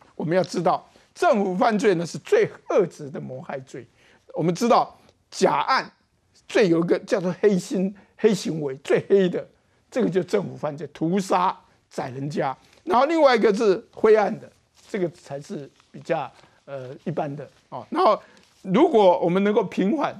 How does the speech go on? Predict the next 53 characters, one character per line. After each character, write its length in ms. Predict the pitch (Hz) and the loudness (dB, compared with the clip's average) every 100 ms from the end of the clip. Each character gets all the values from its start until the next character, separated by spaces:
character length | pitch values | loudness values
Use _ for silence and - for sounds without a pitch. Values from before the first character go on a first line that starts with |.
| - | -8
这 120 | 202 | -4
个 60 | 160 | -4
就 220 | 156 170 | -4 -6
是 160 | 147 156 | -8 -10
叫 280 | 160 147 - - | -8 -8 -10 -6
政 180 | 220 180 | -4 -4
府 60 | |
犯 220 | - 165 | -6 -10
罪 120 | 160 160 | -8 -8
未 180 | 156 | -8
遂； 200 | 139 - 131 - _ | -10 -14 -18 -20 _
如 200 | 220 330 | 2 6
果 80 | 254 | 6
没 140 | 202 | 6
有 160 | 240 190 | 6 4
平 320 | - 180 196 | 2 0 2
缓， 160 | 185 123 - _ _ - | 2 -2 -10 _ _ -4
然 160 | 165 | 0
后 160 | 185 165 | 2 0
继 220 | 151 233 | -2 -4
续 140 | 160 180 | -2 0
再 160 | 170 | 0
干， 240 | 143 170 117 _ _ _ | 0 -2 -4 _ _ _
这 120 | - | -8
个 60 | 285 | -6
就 160 | 147 160 | -4 -6
是 260 | 170 131 - | -6 -14 -12
我 120 | 139 | -12
们 180 | 135 139 | -12 -8
过 280 | - 165 123 | 0 0 0
失 200 | - 131 | -10 -10
没 120 | 151 | -6
有 100 | 143 | -6
做 220 | - 127 | -6 -8
到， 220 | 127 123 151 | -8 -10 -4
老 120 | 170 | -2
百 140 | 190 | -2
姓 180 | 139 170 | -4 -10
每 80 | 131 | -10
个 100 | 147 | -12
人 120 | 143 | -10
都 100 | 151 202 | 0 2
有 80 | |
责 260 | 147 - 127 | 2 -6 -8
任。 160 | 156 123 - - | -6 -8 -14 -20
所 120 | - 196 | -2 -2
以 40 | |
最 240 | - 285 | 4 4
后 160 | 233 240 | 6 4
一 60 | 202 | 4
点， 220 | 202 156 - - _ _ | 2 0 -6 -20 _ _
其 180 | - 190 | -4 -2
实 260 | 185 180 | 0 -2